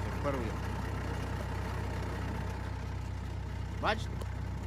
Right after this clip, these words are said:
Ну, якось так виходить, бачите? Вон квадратики, все глибоко. Пробуксовка є, бачите, вон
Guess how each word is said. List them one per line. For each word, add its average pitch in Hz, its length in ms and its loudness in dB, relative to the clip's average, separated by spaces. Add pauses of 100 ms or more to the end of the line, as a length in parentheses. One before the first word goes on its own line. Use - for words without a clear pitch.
(4000)
Ну, 156 60 4
якось 208 200 2
так 262 140 4
виходить, 247 580 4
бачите? 170 220 2 (420)
Вон 110 100 0 (100)
квадратики, 151 460 2
все 180 180 2
глибоко. 143 440 4 (2250)
Пробуксовка 143 500 -2
є, 120 100 0
бачите, 151 260 -4
вон 101 100 -6